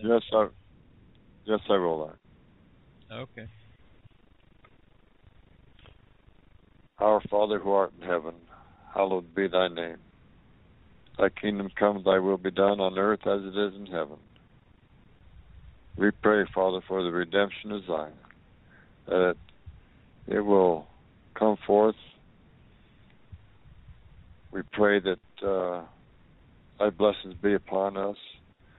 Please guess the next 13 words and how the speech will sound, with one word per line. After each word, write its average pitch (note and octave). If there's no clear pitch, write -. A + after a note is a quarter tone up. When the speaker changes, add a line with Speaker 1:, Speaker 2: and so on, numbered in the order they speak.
Speaker 1:
as F2+
we G2
go G2
about F#2+
our F#2+
day F#2
and F#2
week. E2
We're F#2+
truly G2
grateful, F2+
Father, F2+
for E2+